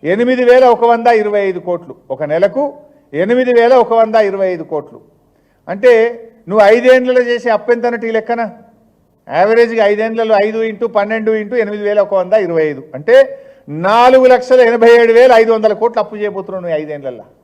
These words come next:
నాలుగు లక్షల ఎనభై ఏడు వేల ఐదు వందలు. పదేండ్లలో మేము చేసింది నాలుగు లక్షల ఇరవై ఆరు వేలు. కానీ ఇప్పటి వరకు నువ్వు ఎనిమిది నెలల్లో తీసుకున్న అప్పును తీసుకొని యావరేజ్ చేస్తే, ఐదేండ్లలో నువ్వు చేయబోతున్న అప్పు నాలుగు లక్షల ఎనభై ఏడు వేలు.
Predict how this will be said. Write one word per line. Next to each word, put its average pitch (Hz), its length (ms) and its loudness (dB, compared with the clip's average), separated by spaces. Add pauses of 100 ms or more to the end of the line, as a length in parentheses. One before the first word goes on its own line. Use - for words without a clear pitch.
(440)
నాలుగు 226 500 0
లక్షల 214 380 0
ఎనభై 220 380 2
ఏడు 214 200 0
వేల 247 220 2
ఐదు 226 220 0
వందలు. 190 320 -4 (640)
పదేండ్లలో 233 580 0
మేము 233 200 -4
చేసింది 214 800 -6 (280)
నాలుగు 160 400 -4
లక్షల 190 280 -4
ఇరవై 165 200 -2
ఆరు 151 160 0
వేలు. 120 280 -12 (640)
కానీ 214 400 -4 (400)
ఇప్పటి 156 280 0
వరకు 233 300 2
నువ్వు 233 200 -2
ఎనిమిది 226 300 -2
నెలల్లో 226 360 0
తీసుకున్న 214 400 -8
అప్పును 233 320 -2
తీసుకొని 220 380 -6
యావరేజ్ 208 460 2
చేస్తే, 202 540 -4 (260)
ఐదేండ్లలో 254 680 4
నువ్వు 254 280 -2
చేయబోతున్న 233 480 0
అప్పు 214 180 -4
నాలుగు 208 320 -2
లక్షల 208 280 -2
ఎనభై 175 240 -8
ఏడు 165 160 -8
వేలు. 156 240 -8